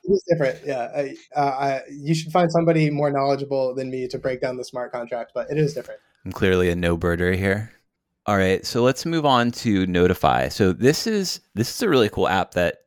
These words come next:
Speaker 2: is it just you that, that built it, or do you have a team, or is this just something that, that you whipped up on your own?
Speaker 1: Uh, yeah, it's just me.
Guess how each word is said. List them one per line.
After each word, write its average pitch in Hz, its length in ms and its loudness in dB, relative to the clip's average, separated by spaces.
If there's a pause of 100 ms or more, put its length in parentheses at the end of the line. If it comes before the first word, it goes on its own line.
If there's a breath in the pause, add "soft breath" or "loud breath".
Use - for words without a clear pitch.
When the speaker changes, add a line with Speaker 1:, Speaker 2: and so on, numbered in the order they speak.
(180)
Speaker 2:
is 110 120 0
it - 220 0
just 139 240 -2
you 117 200 2
that, 123 300 2
that 92 160 0
built 104 240 0
it, - 140 2
or 101 80 6
do 98 80 -2
you 101 80 2
have 87 100 2
a 85 60 -4
team, 92 440 -4
or 87 120 2
is 82 100 -2
this - 340 -10
just 87 200 -8
something 87 260 -4
that, 73 240 -2
that 69 140 -6
you 80 160 -4
whipped 80 200 -2
up 78 120 -6
on 80 100 -2
your 64 100 -4
own? 82 220 -4 (160)
Speaker 1:
Uh, 165 80 0
yeah, 180 160 4
it's 170 100 2
just - 160 -6
me. 165 280 0